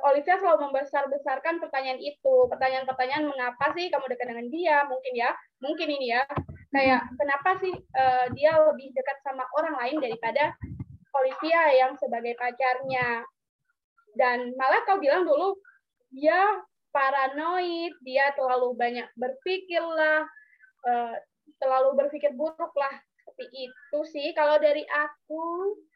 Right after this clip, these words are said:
Speaker 1: kalau dari dia aja gimana?
Speaker 2: Ya, <clears throat> kurang lebih sama sih. Jadi, em, ya dulu sih Mbak Olivia-nya ini tuh kayak, eh, curiga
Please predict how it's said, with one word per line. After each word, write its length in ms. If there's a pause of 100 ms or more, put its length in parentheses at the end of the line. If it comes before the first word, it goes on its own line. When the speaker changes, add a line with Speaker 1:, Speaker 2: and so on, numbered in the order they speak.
(280)
Speaker 1:
kalau 160
dari 160
dia 160
aja 160
gimana? 960 (1600)
Speaker 2:
Ya, 400 (600)
<clears throat> 680
kurang 320
lebih 80
sama 240
sih. 240
Jadi, 320 (1400)
em, 640 (1120)
ya 320
dulu 240
sih 160
Mbak 140
Olivia-nya 580
ini 240
tuh 240
kayak, 320
eh, 320
curiga 420